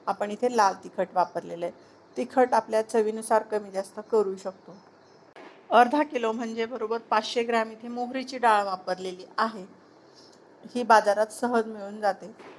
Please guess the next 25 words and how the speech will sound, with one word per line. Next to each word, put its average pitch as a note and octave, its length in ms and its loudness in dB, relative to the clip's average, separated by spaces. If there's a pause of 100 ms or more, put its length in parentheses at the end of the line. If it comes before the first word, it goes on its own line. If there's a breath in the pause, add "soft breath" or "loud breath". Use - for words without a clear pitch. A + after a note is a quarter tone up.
पाच B3+ 260 4
किलो C4 280 6
कैरीसाठी A3+ 760 0 (160)
आपल्याला A3 400 -4
दीड A#3 320 -2 (120)
किलो C4 260 6
शेंगदाणा A3+ 480 0
तेल A3 240 0
वापरायचं E3+ 520 -4
आहे. - 320 -20 (400 soft breath)
तुम्ही B3+ 220 0
शेंगदाण्याऐवजी A3+ 880 -2
मोहरीचं A3 640 -2 (160)
किंवा A#3 240 4
अगदी A3 260 -4
दुसरं A#3 320 0
रिफाईंड A3+ 460 -2
तेलही G#3 300 -2
वापरू F#3+ 300 -4
शकता, - 360 -4 (400 soft breath)
पण C4 100 2
शेंगदाणा B3 520 4
तेलामुळेच G#3 640 -4 (120)
लोणच्याला G3+ 420 -2
चव A3+ 300 0